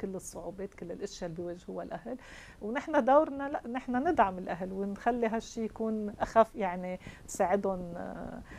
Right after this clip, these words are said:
نفسيًا أتليست ومعنويًا ندعمهم. و-، وبعدين افتتحنا المركز اللي هو بأنطلياس، وبنستقبل أولاد، آه، كنا مبلشين، آه،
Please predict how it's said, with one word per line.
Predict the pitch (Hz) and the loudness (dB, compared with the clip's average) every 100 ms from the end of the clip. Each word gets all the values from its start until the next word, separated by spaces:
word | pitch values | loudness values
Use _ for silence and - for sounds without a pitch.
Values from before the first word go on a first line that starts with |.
| - - - 190 190 160 196 | -14 -12 -6 -6 -6 -8 -4
نفسيًا | 190 - 311 285 196 202 | -4 4 8 10 8 0
أتليست | - 220 214 - | -4 -4 -4 -4
ومعنويًا | 185 180 185 190 226 202 185 | -4 -2 -2 0 2 2 0
ندعمهم. | 180 175 190 190 196 220 | -2 -4 -4 -2 -2 0
و-، | 220 214 220 214 214 214 208 208 208 214 214 - | 2 2 4 6 8 10 10 10 8 6 2 -2
وبعدين | 240 285 294 | 6 6 6
افتتحنا | 302 - 277 277 262 240 208 | 2 4 2 2 2 2 2
المركز | 196 196 196 196 - 185 175 - - | 2 0 0 0 -2 -6 -6 -14 -10
اللي | 170 180 190 | -6 -4 -2
هو | 180 170 170 165 170 170 160 175 - - 202 | 0 2 2 2 0 -2 -2 -4 -8 -10 -2
بأنطلياس، | 190 196 - 190 180 185 254 311 - - - - - | 0 -2 -2 -2 -2 -2 -2 -4 -10 -14 -14 -10 -2
وبنستقبل | 240 240 254 254 254 269 - 254 220 226 | 0 4 6 6 4 6 8 8 6 0
أولاد، | 226 220 226 214 196 214 | 0 8 8 8 4 0
آه، | 202 196 190 185 180 180 185 190 - - - | 4 4 4 2 2 0 -2 -4 -6 -8 -2
كنا | 220 214 | 2 2
مبلشين، | 202 208 202 - 220 196 180 | 2 2 0 -2 0 0 0
آه، | 180 180 180 175 - | -2 -2 -2 -4 -6